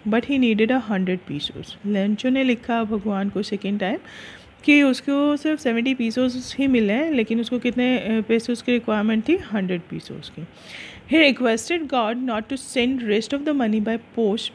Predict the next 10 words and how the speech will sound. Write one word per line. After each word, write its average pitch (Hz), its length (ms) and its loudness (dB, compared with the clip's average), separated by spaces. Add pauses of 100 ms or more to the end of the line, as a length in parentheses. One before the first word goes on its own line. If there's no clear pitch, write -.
(240)
since 269 320 2
the 262 160 -4 (120)
post 311 220 0
office 208 200 0
employees 196 540 -2
were - 20 -10
a 202 220 -2
bunch - 180 -6
of 220 140 -8
crooks। 302 380 -2